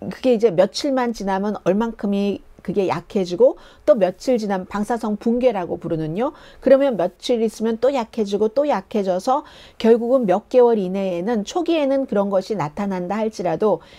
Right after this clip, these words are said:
몇 개월 이내에는 다 사라진다 하는 것을 뜻한다는 얘기입니다. 그래서 이제, 음, 보통 또 어떠한 하나의 반감기는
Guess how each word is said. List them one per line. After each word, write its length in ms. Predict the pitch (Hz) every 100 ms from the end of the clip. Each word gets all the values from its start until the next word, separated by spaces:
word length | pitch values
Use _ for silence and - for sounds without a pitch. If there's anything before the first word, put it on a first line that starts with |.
| -
몇 260 | 196 226
개월 320 | - 277 262 220
이내에는 460 | 190 196 180 233 247
다 340 | - 220 247
사라진다 840 | 269 - 339 330 269 226 220 247 269 - -
하는 240 | - 330 277
것을 260 | 233 233
뜻한다는 560 | 233 294 277 226 185 175
얘기입니다. 580 | 165 165 156 156 160 - - - -
그래서 460 | 247 269 294 269
이제, 500 | 247 214 226 214 - -
음, 180 | 139 - - -
보통 440 | 240 240 262 247 247
또 240 | 285 - -
어떠한 440 | 190 - 254 247
하나의 480 | 254 311 311 262 233
반감기는 880 | 233 165 180 202 208 196 190 247 339